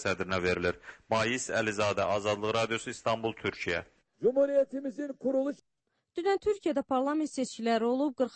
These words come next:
Speaker 3: altı faiz səslə İslam yönlü Hakim Ədalət və İnkişaf Partiyası qalib gəlib. Ərdoğan deyib ki, o Türkiyənin Avropa Birliyinə daxil olması üçün əlindən gələni eləyəcək. Avropa komissarı Jose Manuel Barroso Ərdoğanı qələbə münasibətilə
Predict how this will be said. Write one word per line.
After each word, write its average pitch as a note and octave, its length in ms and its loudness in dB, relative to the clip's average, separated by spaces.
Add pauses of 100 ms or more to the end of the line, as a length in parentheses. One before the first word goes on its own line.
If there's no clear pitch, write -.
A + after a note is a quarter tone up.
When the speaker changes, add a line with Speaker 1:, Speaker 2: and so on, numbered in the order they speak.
Speaker 3:
altı B3+ 240 0
faiz A#3 340 0
səslə B3 540 0
İslam B3 340 0
yönlü A3+ 380 2
Hakim A3+ 400 0
Ədalət G#3+ 420 -2
və A3 120 2
İnkişaf A3 340 -2
Partiyası A3 420 -4
qalib G3 320 -4
gəlib. G3 220 -2 (320)
Ərdoğan D4 360 2
deyib D#4 200 -2
ki, C4+ 100 -2
o A#3 60 4
Türkiyənin B3+ 720 2
Avropa A3+ 340 0 (120)
Birliyinə A3 420 2
daxil A3 380 -2
olması A3 340 0
üçün - 240 -4
əlindən G#3 480 2
gələni G3+ 380 0
eləyəcək. E3+ 420 -6 (280)
Avropa E4 380 0
komissarı E4+ 460 2
Jose C#4 240 0
Manuel C4 440 2
Barroso C4 440 0
Ərdoğanı A3 480 -2
qələbə A3+ 240 0
münasibətilə A3+ 720 -2